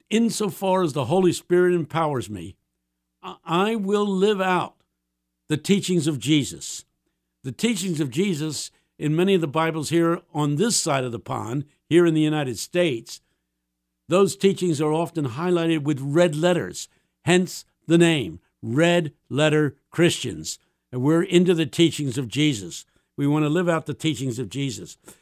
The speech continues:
You were talking about violence in the home, and may I point out that most of the murders in the United States,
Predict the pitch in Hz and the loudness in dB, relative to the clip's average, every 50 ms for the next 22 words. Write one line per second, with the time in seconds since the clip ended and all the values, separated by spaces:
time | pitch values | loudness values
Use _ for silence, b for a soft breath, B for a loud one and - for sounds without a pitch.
0 | B B B - 202 208 185 170 - 185 190 170 - 160 156 151 131 135 143 139 | B B B -4 2 2 2 2 2 -2 -2 -2 -2 -2 -2 -2 -2 -2 -2 -2
1 | 135 123 - _ _ _ - 120 113 127 147 160 160 160 151 139 - - - _ | -4 -6 -8 _ _ _ -14 -10 -6 -4 -2 -2 -2 -2 -2 -4 -6 -10 -16 _
2 | _ _ _ _ - 135 131 131 120 127 175 220 214 190 170 156 151 143 139 147 | _ _ _ _ -6 -4 -4 -4 -4 -4 -2 2 2 2 2 2 -2 -4 -4 -2
3 | 160 170 170 160 151 143 131 - - 147 151 139 131 151 190 214 180 131 - - | -2 -2 -2 0 -2 -4 -6 -8 -10 -8 -6 -4 -4 -2 -2 -2 -2 -4 -4 -10
4 | _ _ _ _ _ _ _ _ _ _ _ 143 170 170 165 165 202 247 269 220 | _ _ _ _ _ _ _ _ _ _ _ -4 -2 0 2 2 4 4 2 0
5 | - - 196 165 170 160 156 156 180 185 175 143 123 101 104 - 131 135 117 120 | 0 0 2 2 2 2 4 2 2 2 2 0 -4 -6 -8 -6 -6 -4 -4 -2
6 | 123 127 131 139 135 110 104 - - - - 139 123 92 - _ - - - | -4 -2 -2 -4 -4 -6 -8 -12 -12 -8 -6 -6 -6 -6 -8 _ -14 -14 -14